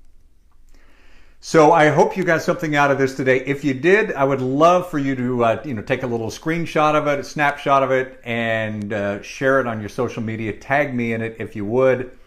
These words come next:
Keep watching for more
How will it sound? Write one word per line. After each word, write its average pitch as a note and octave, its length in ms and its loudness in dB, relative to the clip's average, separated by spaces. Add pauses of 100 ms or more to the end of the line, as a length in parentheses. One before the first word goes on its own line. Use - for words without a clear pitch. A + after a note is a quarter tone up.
(400)
Keep F#3+ 280 -4
watching C#3 680 0
for B2 680 0
more C3 800 0